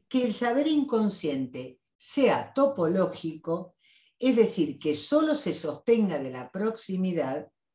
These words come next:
de la vecindad, no del orden. En esto intento decir, fundar, que el saber inconsciente es nodal.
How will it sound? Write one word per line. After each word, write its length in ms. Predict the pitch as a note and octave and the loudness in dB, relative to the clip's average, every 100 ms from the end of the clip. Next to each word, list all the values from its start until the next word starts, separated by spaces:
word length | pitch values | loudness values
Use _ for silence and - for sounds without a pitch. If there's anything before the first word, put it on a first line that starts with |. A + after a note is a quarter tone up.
| _ _ _ _ | _ _ _ _
de 140 | C#3 | -4
la 140 | C3+ C#3 | -2 -2
vecindad, 840 | F#3+ G3+ A#3 A3+ G3+ C#3+ C#3 - _ _ _ - | -2 -2 0 2 2 0 -2 -10 _ _ _ -12
no 300 | B2 D3 E3 | -8 -4 -2
del 220 | G3 G3 | 0 2
orden. 680 | D3 A#2+ A#2+ C#3 E3 G#3+ - _ _ _ _ _ _ _ _ _ | 2 0 -4 -6 -4 -6 -8 _ _ _ _ _ _ _ _ _
En 180 | B3 C4 | 4 6
esto 320 | D4 C#4+ - | 6 2 0
intento 560 | A3+ G3 G3 G#3 G#3 G#3+ | 2 2 2 0 0 2
decir, 580 | A3 G#3+ - D3+ D#3+ - _ _ _ | 0 0 -2 -2 -4 -12 _ _ _
fundar, 760 | - C4 B3 E3+ C#3+ F3+ - _ _ _ _ _ _ _ _ _ - | -4 0 2 2 0 -2 -10 _ _ _ _ _ _ _ _ _ 0
que 140 | B3+ | 2
el 80 | - | 4
saber 400 | - F#3+ G#3 C4 | 2 2 4 6
inconsciente 1200 | C4+ B3+ C4 B3+ - A3 G3+ G#3+ G3+ A3+ A3 - - | 4 2 -2 -2 -2 -2 2 0 4 4 4 -2 -2
es 540 | G3+ A3 E4 - - _ _ - | 6 6 6 -2 -16 _ _ -6
nodal. 880 | F#3+ G3 G3+ G3 E3+ C#3+ D3 D3+ | 0 2 4 2 2 0 -2 -6